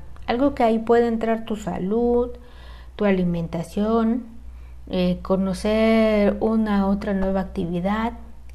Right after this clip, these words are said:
implementar y buscar realmente algo que te guste.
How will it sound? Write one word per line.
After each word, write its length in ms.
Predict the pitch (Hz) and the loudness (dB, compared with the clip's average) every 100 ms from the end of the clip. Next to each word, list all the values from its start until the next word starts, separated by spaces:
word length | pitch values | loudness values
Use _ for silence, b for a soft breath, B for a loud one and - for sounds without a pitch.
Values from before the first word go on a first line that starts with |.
| - | -4
implementar 920 | 208 202 208 220 226 226 226 254 262 | 0 0 0 0 0 0 0 -2 -2
y 120 | 240 226 | 0 0
buscar 520 | 220 226 - 285 294 | 0 -2 -4 -4 0
realmente 560 | 294 269 254 262 254 | 2 2 0 0 0
algo 440 | 233 233 240 240 233 | 0 0 0 -2 -2
que 120 | 208 | -6
te 200 | 202 185 | -4 -6
guste. 520 | 180 208 - - - | -4 -4 -4 -8 -10